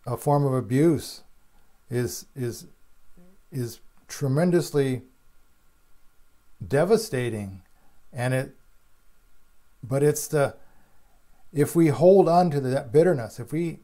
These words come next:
if we do not forgive, it'll turn into bitterness. And when bitterness grows within us, we become more and more despondent.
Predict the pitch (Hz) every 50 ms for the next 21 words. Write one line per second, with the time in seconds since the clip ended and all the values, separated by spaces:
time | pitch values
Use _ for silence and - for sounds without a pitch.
0 | _ - 131 127 - - 147 160 175 185 156 156 165 151 139 151 160 175 - -
1 | - 147 123 151 165 156 147 143 131 - 135 131 131 120 127 127 - - 160 160
2 | 165 160 143 131 107 101 135 151 160 151 120 113 113 - - - 127 127 127 120
3 | 107 117 151 170 185 175 170 156 139 - - - - - - - _ _ - -
4 | - 123 135 151 165 135 120 131 139 165 180 156 131 123 - - - - - -
5 | - _ - - - - 123 127 127 131 127 - 143 135 135 127 123 127 131 143
6 | 147 147 151 147 147 143 139 139 131 131 131 127 127 127 127 131 131 131 131 127
7 | 127 127 123 - - _ _ _ _ _ - - _ _ - - - - - -
8 | - 123 117 - - - - 123 127 131 131 127 131 131 139 -